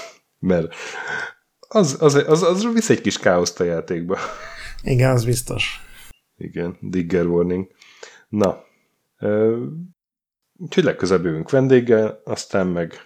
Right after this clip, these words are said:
Speaker 1: egy toplistás minivel, addig is szkorcsozzatok sokat, meg vegyétek meg a nyúkot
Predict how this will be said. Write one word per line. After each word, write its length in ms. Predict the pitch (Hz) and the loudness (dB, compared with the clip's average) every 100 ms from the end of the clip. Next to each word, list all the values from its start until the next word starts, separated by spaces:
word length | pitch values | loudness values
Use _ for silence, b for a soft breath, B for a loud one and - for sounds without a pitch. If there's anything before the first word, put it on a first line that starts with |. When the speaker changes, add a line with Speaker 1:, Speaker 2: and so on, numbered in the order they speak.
| _ _ b b b _ | _ _ b b b _
Speaker 1:
egy 160 | - - | -12 -2
toplistás 580 | 92 - 107 - 165 | -2 0 0 4 4
minivel, 460 | 165 156 135 120 113 | 4 4 6 6 2
addig 380 | - 110 95 101 | 0 -2 0 -2
is 280 | 101 107 - B B B B - | 0 -2 -4 B B B B -16
szkorcsozzatok 840 | - - 95 - 95 90 85 82 | -8 2 2 2 0 -2 -4 -4
sokat, 560 | - 143 160 160 - _ _ | -4 2 2 2 -6 _ _
meg 340 | 92 85 80 _ _ _ _ _ | -6 -6 -8 _ _ _ _ _
vegyétek 500 | 98 95 85 85 85 | -4 -2 0 -2 -4
meg 140 | 85 80 | -4 -4
a 60 | |
nyúkot 600 | 85 123 135 143 143 - | 0 0 2 2 2 -6